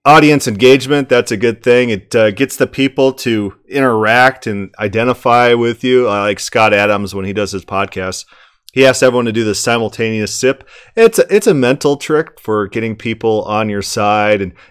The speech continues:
and getting a vested interest. "Oh, now he's talking to me," even though,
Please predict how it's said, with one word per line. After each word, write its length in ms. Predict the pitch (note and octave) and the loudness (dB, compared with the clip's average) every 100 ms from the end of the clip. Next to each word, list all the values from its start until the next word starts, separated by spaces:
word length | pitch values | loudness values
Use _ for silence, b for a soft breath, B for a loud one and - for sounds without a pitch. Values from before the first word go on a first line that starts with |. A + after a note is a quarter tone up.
| b | b
and 260 | A#2 A2+ | -6 -6
getting 220 | G2 F3 E3 | 0 0 2
a 80 | |
vested 420 | B2 C3+ C3 - G#2 | 2 2 2 -2 -4
interest. 580 | A2+ A2 E2 - - - | -6 -8 -14 -14 -12 0
"Oh, 200 | C#3+ C3 | 2 4
now 300 | B2 C#3+ D3 | 4 4 4
he's 240 | C3 B2 | 2 -4
talking 480 | - A#2 - A2+ A2+ | 0 -2 0 -8 -10
to 160 | - F#2 | -12 -10
me," 420 | F2+ G2+ E2+ F2 | -8 -8 -8 -8
even 260 | D3 F#3+ C#3+ | -4 0 0
though, 300 | G#2 F2 | -2 -6